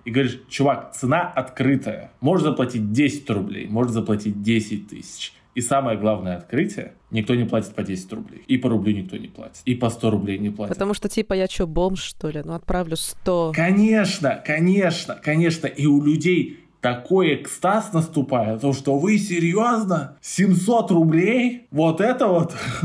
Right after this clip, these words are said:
Speaker 1: <laughs> Типа, это стоит, это сколько можно купить курицы на семьсот рублей? Это эквивалент курицы, воздух.
Speaker 2: Трусы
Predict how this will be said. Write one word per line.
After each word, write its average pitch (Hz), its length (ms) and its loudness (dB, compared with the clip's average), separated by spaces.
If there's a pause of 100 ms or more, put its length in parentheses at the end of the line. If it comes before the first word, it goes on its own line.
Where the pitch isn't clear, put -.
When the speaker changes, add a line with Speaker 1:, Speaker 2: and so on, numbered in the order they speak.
(220)
Speaker 1:
<laughs> - 520 -10
Типа, 214 260 2
это 214 380 2
стоит, 208 380 4
это 180 200 4
сколько 220 440 0
можно 180 380 2
купить 180 420 0 (140)
курицы 247 540 4
на 185 120 4
семьсот 175 460 2
рублей? 151 240 2
Это 135 160 0
эквивалент 175 560 2
курицы, 233 640 2
воздух. 180 580 2 (1200)
Speaker 2:
Трусы 381 500 2